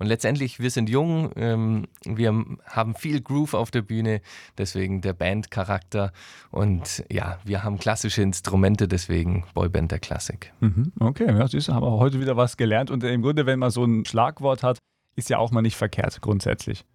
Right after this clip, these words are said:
Speaker 1: Nie verkehrt.
Speaker 2: Ja. Und dann wollen wir uns jetzt mal ein bisschen Musik von euch anhören. Du hast ja auch, ähm, äh, ja, das aktuelle Album,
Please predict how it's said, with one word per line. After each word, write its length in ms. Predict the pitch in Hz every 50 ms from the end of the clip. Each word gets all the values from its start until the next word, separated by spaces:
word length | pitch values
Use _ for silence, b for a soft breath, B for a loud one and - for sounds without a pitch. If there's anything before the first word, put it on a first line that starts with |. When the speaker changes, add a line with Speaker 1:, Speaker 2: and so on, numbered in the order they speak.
| _ _ _ _ _
Speaker 1:
Nie 280 | - 110 113 120 135 131
verkehrt. 400 | - - - - - - - - -
Speaker 2:
Ja. 180 | - 110 117 - 147 - - - 156 - - 190 B B B 240 - -
Und 160 | - 143 147
dann 100 | 151 147
wollen 140 | 139 151 170
wir 60 | 180
uns 80 | 175 160
jetzt 120 | 175 156
mal 60 | 147 160
ein 80 | 156
bisschen 180 | 156 156 - 165
Musik 280 | 151 123 139 165 -
von 100 | - 156
euch 220 | 131 135 131 - -
anhören. 500 | 113 127 143 143 156 160 175 180 185 170
Du 140 | 143 131 127
hast 240 | 143 160 - -
ja 120 | 143 131 -
auch, 300 | 117 123 143 151 - -
ähm, 480 | - 127 127 123 123 123 120 120 117 110
äh, 260 | 113 113 110 107 95 - -
ja, 260 | 117 113 104 82 - - _ _
das 120 | - 113 -
aktuelle 420 | 120 113 - 123 127 143 147 -
Album, 280 | 120 127 151 147 170